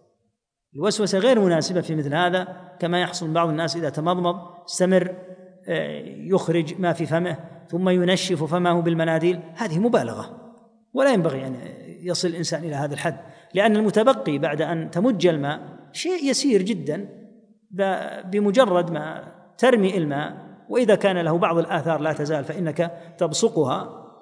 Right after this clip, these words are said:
أما فمك فالله تعالى جعله نديا رطباً أصلًا، د-، قبل أن تشرب الماء هو ندي رطب،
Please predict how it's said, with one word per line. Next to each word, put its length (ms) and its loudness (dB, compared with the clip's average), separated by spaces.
أما 600 2
فمك 440 4
فالله 460 4
تعالى 360 2
جعله 500 2
نديا 360 6
رطباً 480 2
أصلًا، 380 -4
د-، 60 -4
قبل 340 4
أن 140 4
تشرب 340 0
الماء 280 -2
هو 160 2
ندي 340 4
رطب، 320 2